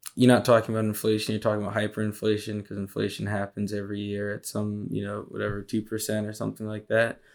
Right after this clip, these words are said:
Um, I think it's probably less, but, um, but I think, you know, one,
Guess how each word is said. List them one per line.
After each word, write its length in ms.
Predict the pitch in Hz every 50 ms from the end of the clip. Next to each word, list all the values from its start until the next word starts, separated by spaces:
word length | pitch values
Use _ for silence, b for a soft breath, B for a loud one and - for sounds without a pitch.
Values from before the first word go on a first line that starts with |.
| b b b -
Um, 440 | 107 107 104 101 98 95 - - - -
I 80 | 110 113
think 480 | 107 - 117 113 110 104 101 - - _ _ _ _ _ _ _
it's 100 | - -
probably 260 | - - 110 98 95 90
less, 280 | - 120 107 - -
but, 280 | - - - - - _ B B B B B B -
um, 440 | 110 110 107 104 104 101 80 - - _ _ _ _ _ _ _ _ _ _ _ -
but 100 | 135 131
I 40 | 123
think, 340 | 127 147 131 - - - -
you 160 | - 123 117
know, 220 | 110 101 76 - - _ _ _ _ _ _ _ - 131 127 - - _ _ _ _ _ _ _
one, 600 | - 120 117 120 120 123 120 120 120 113 - -